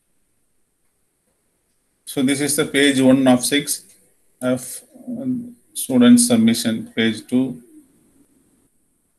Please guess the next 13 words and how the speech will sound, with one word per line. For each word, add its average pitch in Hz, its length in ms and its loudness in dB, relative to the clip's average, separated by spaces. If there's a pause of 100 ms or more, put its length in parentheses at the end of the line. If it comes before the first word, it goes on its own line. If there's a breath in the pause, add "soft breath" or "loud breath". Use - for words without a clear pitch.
(1800)
page 113 300 -8
three, 107 140 -10
like 107 200 -6
that. - 240 -12
So - 240 -8
you 165 160 2
can 160 240 4
download 160 380 4
all 135 240 6
the, 156 120 4
the 123 220 6
entire, 156 480 2
uh, 123 400 0